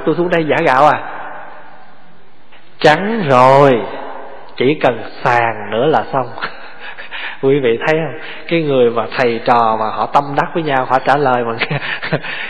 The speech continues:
<laughs> nghe như vậy đó. Tổ mới lấy cái cây gậy gõ lên cái miệng cối ba cái, chắp tay sau đít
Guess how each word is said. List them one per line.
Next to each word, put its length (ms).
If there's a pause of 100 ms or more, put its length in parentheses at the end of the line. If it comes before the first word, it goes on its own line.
(160)
<laughs> 0
nghe 200
như 160
vậy 140
đó. 100 (1500)
Tổ 200
mới 100
lấy 140
cái 200
cây 120
gậy 260
gõ 300
lên 220
cái 100
miệng 420 (140)
cối 340
ba 180
cái, 240 (800)
chắp 120 (140)
tay 260
sau 100
đít 120